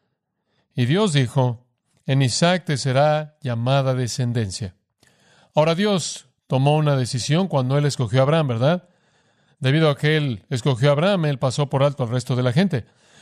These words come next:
Pero una vez que él escogió a Abraham, él le dio a Abraham una esposa llamada Sara. Él hizo una promesa de que él, a través de los lomos de Abraham, bendeciría y vendría no solo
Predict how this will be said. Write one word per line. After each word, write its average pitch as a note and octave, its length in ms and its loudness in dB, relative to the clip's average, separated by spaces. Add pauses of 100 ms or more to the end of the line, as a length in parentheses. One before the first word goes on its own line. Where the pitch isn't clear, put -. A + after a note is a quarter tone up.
Pero E3+ 160 2
una B3 160 2
vez G3 280 0
que F3+ 140 -2
él F3 80 0
escogió C#3 340 0
a C#3+ 40 4
Abraham, D3+ 340 0 (680)
él C#3+ 180 0
le D3 80 2
dio D3 100 4
a - 20 6
Abraham D3 240 2
una C#3+ 100 2
esposa D3 480 0
llamada C3 420 0
Sara. C3 440 -2 (560)
Él D3+ 140 2
hizo A3 160 2
una A#3 140 2
promesa E3+ 480 0
de D#3 180 0
que D#3+ 300 0
él, A#3+ 80 0
a G#3 100 2
través D#3+ 260 0
de F3+ 80 0
los D3 120 2
lomos E3 280 0
de C#3+ 80 0
Abraham, E3 340 2
bendeciría D3+ 1000 2 (600)
y C#3 500 2 (340)
vendría D3+ 460 2
no E3 180 0
solo D#3+ 600 0